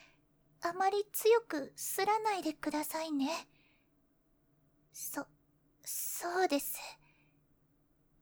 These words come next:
そんな感じで、たくさんの泡で、くりと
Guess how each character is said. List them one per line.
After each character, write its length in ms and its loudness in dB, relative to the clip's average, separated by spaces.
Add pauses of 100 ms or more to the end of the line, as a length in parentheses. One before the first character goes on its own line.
(160)
そ 240 -6
ん 160 0
な 160 -2 (160)
感 300 -2
じ 140 -4
で、 140 2 (1600)
た 140 2
く 80 -10
さ 300 2
ん 80 -4
の 100 2 (180)
泡 200 4
で、 280 0 (1120)
く 140 2
り 140 2
と 160 -8